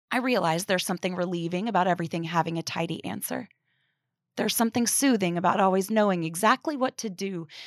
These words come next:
to make things better. Knowing how to correct something implies that we have control over it, but what if there is no correcting?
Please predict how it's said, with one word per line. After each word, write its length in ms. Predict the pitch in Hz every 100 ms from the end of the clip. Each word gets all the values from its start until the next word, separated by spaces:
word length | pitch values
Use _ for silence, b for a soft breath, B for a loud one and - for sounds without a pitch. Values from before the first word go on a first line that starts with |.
| B
to 100 | -
make 240 | 202 190 -
things 260 | 190 165
better. 420 | 185 - - 247 - _ _ _ _ _ _ _ _ _
Knowing 320 | - 190 190 190
how 140 | 180
to 100 | 175
correct 420 | - 185 156 -
something 520 | - 180 165 202 262
implies 480 | 208 165 180 160 160
that 100 | 185
we 120 | -
have 180 | 180 165
control 440 | - 165 - 254 214
over 240 | 170 170
it, 200 | 160 B B -
but 120 | -
what 120 | 262
if 120 | 311
there 160 | 285 -
is 240 | 220 202 190
no 100 | -
correcting? 640 | - 202 - - 262